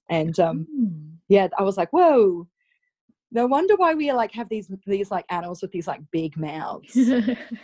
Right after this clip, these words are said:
Speaker 1: You know, and, and a hippo is just natural look is pregnant, so
Speaker 2: <laughs>
Speaker 1: makes sense.
Speaker 2: I love it.
Speaker 1: It's a, it's a natural body shape, pregnancy.
Speaker 2: Uh, um,
Speaker 1: I honestly, thank you so much.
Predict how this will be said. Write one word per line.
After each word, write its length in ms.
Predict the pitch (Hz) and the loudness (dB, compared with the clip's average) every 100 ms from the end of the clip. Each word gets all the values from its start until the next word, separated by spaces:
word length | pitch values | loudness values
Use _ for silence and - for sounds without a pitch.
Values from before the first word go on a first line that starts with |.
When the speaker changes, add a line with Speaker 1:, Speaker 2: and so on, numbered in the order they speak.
| - _ - 240 - _ | -20 _ -18 -18 -18 _
Speaker 1:
You 100 | 233 | 4
know, 80 | 190 226 | 4 4
and, 140 | 254 - | 2 2
and 100 | 294 | 2
a 40 | |
hippo 360 | - 381 392 370 | 4 4 4 2
is 180 | 294 | 0
just 280 | - 254 - | -8 -12 -8
natural 720 | 214 208 196 - 226 196 185 _ _ _ _ _ 190 | -6 -6 -8 -4 -2 0 -2 _ _ _ _ _ -10
look 380 | 202 208 190 - | 0 2 0 -2
is 140 | 202 156 | -8 -6
pregnant, 460 | - 170 160 - - | -6 -8 -12 -20 -10
so 180 | 165 160 - | -10 -10 0
Speaker 2:
<laughs> 1300 | 370 415 480 - 539 - - 480 - 392 - 359 - | 2 4 2 2 2 0 0 -4 -4 -6 -8 -10 -2
Speaker 1:
makes 260 | 254 - - | 0 0 -4
sense. 200 | 185 160 _ _ - - - - - - _ _ _ _ | -4 -6 _ _ -18 -8 -8 -8 -14 -14 _ _ _ _
Speaker 2:
I 120 | 233 | -2
love 180 | 214 185 185 | 0 -2 -2
it. 140 | 190 - - _ _ | -6 -12 -20 _ _
Speaker 1:
It's 200 | 320 - 311 | -10 0 4
a, 220 | 294 277 | 6 4
it's 160 | 240 330 | 2 4
a 60 | |
natural 360 | 285 247 - 226 | 4 4 0 -2
body 220 | 170 - | -4 -8
shape, 220 | - - - - | -8 -6 -4 -2
pregnancy. 340 | 330 330 277 | 0 -2 -2
Speaker 2:
Uh, 200 | 285 285 - 262 - _ _ _ _ - - - - - - | -2 -2 -8 -16 -20 _ _ _ _ -18 -18 -18 -20 -12 -2
um, 220 | 240 226 233 | 0 2 4
Speaker 1:
I 260 | 330 370 - | 4 4 4
honestly, 380 | 294 311 294 269 | 4 4 2 2
thank 260 | 294 320 | 2 4
you 60 | 359 | 2
so 440 | - - 254 240 | 2 2 4 6
much. 300 | 240 202 208 | 6 6 6